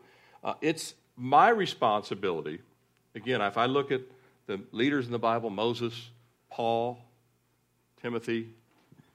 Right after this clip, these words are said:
Peter, David, all of them as leaders, you notice that the first thing that Jethro told Moses was, "You're gonna have to continue to teach the people."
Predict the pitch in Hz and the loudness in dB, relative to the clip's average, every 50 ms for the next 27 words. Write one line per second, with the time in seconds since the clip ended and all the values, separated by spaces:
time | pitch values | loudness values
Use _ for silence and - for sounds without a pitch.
0 | _ _ _ _ _ - 127 127 120 117 120 120 117 120 - - - _ _ _ | _ _ _ _ _ -2 0 0 2 2 0 0 -2 -6 -12 -20 -20 _ _ _
1 | _ _ _ _ _ _ _ _ _ _ _ _ _ _ _ _ _ _ - 110 | _ _ _ _ _ _ _ _ _ _ _ _ _ _ _ _ _ _ 0 2
2 | 117 123 120 120 113 113 - - _ _ _ _ _ _ _ _ - 131 135 160 | 2 2 2 0 -4 -6 -8 -14 _ _ _ _ _ _ _ _ 2 6 8 10
3 | 190 196 175 143 160 151 139 131 117 151 156 135 120 110 117 - - - - - | 10 10 8 6 4 2 2 2 2 2 2 2 2 0 -4 -10 -20 -10 -4 -2
4 | 143 135 139 151 175 196 190 180 - - - 151 139 135 - - - _ _ _ | 0 2 4 6 6 8 6 6 4 2 2 0 0 0 -2 -12 -20 _ _ _
5 | _ _ _ - 131 - - - 170 185 185 190 - - 170 156 151 147 143 127 | _ _ _ -8 -8 -2 2 4 4 4 4 2 0 0 2 4 4 4 2 0
6 | 120 - 123 131 143 151 147 - 147 131 120 123 - 135 127 117 107 110 113 120 | -2 -2 -2 0 0 0 0 0 -2 -2 -2 0 0 0 0 0 0 -2 0 0
7 | 131 139 139 123 117 101 95 - - 110 110 107 104 104 - - - - _ _ | 2 2 0 0 -2 -4 -6 -6 -4 0 0 2 0 0 -4 -8 -20 -20 _ _
8 | - 127 135 127 135 127 113 123 143 147 160 160 - 160 - 143 131 127 - 156 | -2 0 0 2 0 -2 0 2 2 2 2 0 -4 -4 -2 -2 -2 -2 0 0
9 | 156 147 135 117 110 - - - 151 139 - - 117 - - 107 90 - 80 | 0 0 0 -2 -4 -4 -4 -4 -4 -4 -4 -8 -6 -4 -4 -4 -4 -6 -10